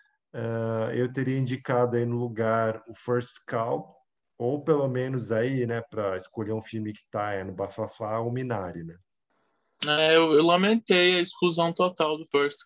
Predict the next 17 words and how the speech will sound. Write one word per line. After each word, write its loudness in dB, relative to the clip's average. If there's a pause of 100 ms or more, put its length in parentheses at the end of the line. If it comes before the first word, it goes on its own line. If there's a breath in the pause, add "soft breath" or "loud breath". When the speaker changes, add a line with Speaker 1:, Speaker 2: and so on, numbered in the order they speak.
Speaker 2:
Cow -2
no, -8
no 0
Oscar, -2
assim. -14 (720 soft breath)
Queria, 8 (640)
queria, 2
sei 0
lá, 4
pelo -4
menos -8
uma -2
indicação -2
em -4
roteiro 0
ou -4
fotografia. -2